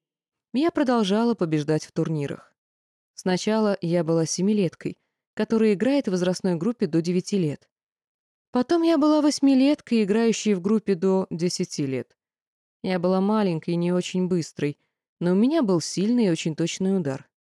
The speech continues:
так что мой рейтинг постоянно рос. Когда мне исполнилось девять лет,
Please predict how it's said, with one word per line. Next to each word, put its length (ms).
так 140
что 160
мой 220
рейтинг 400
постоянно 640
рос. 360
Когда 280
мне 140
исполнилось 600
девять 400
лет, 340